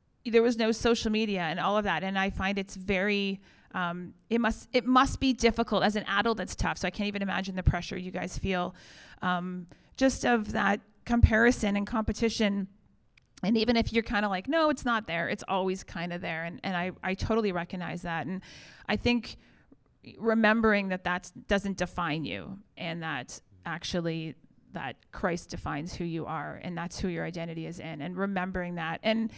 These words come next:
and knowing that, yes, that you don't have to live in a bubble and to get out there and meet non-Christian people, because that's what we're called to do. Um, but don't do it alone. Like, have, like, you need your people. You need your,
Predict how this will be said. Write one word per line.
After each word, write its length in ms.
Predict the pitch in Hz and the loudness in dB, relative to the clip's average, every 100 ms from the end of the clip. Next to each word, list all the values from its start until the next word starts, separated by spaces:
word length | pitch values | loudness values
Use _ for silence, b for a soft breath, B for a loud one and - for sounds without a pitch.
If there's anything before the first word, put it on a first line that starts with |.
| B B - | B B 4
and 160 | 285 | 6
knowing 300 | 277 294 339 | 8 8 6
that, 180 | 330 277 | 4 4
yes, 240 | 254 294 - | 6 4 4
that 80 | |
you 120 | 226 220 | 0 2
don't 340 | 214 190 202 | 4 4 4
have 180 | 226 233 | 2 2
to 80 | 233 | 2
live 180 | 220 202 | -2 0
in 80 | 208 | 0
a 60 | |
bubble 480 | 190 180 190 196 233 - | 0 0 0 0 -2 -2
and 200 | 196 190 | -4 -2
to 100 | 214 | -4
get 280 | 185 170 175 | -4 -6 -6
out 200 | 185 196 | -8 -2
there 160 | 208 | -2
and 180 | 196 196 | 0 -2
meet 240 | 185 190 - | -2 -4 -2
non-Christian 560 | 185 190 208 196 202 | -2 -2 -4 -4 -4
people, 340 | 196 196 208 214 | -4 -4 -2 -2
because 380 | 196 196 185 | -4 -4 -6
that's 280 | 180 165 170 | -4 -8 -6
what 80 | - | -8
we're 100 | 185 | -8
called 280 | - 185 185 | -6 -8 -8
to 100 | - | -10
do. 400 | 185 180 202 247 b b b b b - | -4 -2 0 -2 b b b b b -2
Um, 320 | 190 185 185 196 - | 0 0 -2 -8 0
but 280 | 240 220 - - | 2 2 0 -4
don't 240 | - 233 220 | 0 2 2
do 140 | 247 | 4
it 80 | 240 | 4
alone. 580 | 208 196 190 147 175 175 - | 4 2 0 0 -6 -8 -6
Like, 180 | 185 - | -6 -4
have, 260 | 202 190 214 - 214 - | -2 -4 -6 -12 -12 -6
like, 200 | 226 214 | -4 0
you 80 | 220 | 0
need 260 | 220 220 | 0 0
your 80 | 220 | 0
people. 460 | - 180 - 120 85 | 0 -2 -8 -12 -10
You 140 | 196 | -8
need 320 | 190 196 196 | -4 -4 -4
your, 340 | 202 185 185 | -4 -4 -4